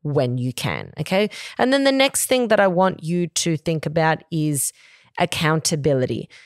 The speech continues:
Yes, I think it's great to involve a friend or a group of friends to stay motivated. Um, I've had people on, I've spoken about this challenge before, or, you know, a little thirty day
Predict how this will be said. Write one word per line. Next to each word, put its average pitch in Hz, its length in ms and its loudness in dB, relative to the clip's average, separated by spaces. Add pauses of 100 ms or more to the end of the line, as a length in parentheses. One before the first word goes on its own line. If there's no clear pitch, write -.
(260)
Yes, 202 480 0
I - 80 0
think 185 240 -2
it's - 140 -4
great 165 340 0 (120)
to 185 120 -4
involve 160 480 0
a - 60 -6
friend 214 760 -4 (200)
or 156 260 0
a 151 60 0
group 220 260 0
of 220 80 -2
friends 196 340 0
to - 120 -4
stay 156 260 0
motivated. 165 760 2 (280)
Um, 147 600 0 (120)
I've 160 200 2
had 165 200 0
people 147 380 0
on, 143 180 2
I've 135 140 2
spoken 175 280 0
about 151 200 2
this 139 120 -4
challenge 135 380 -2
before, 131 540 -2
or, 127 60 -6 (280)
you 131 140 -6
know, - 100 -8 (240)
a 147 60 -4
little 139 340 -4
thirty 135 320 -2
day 131 260 0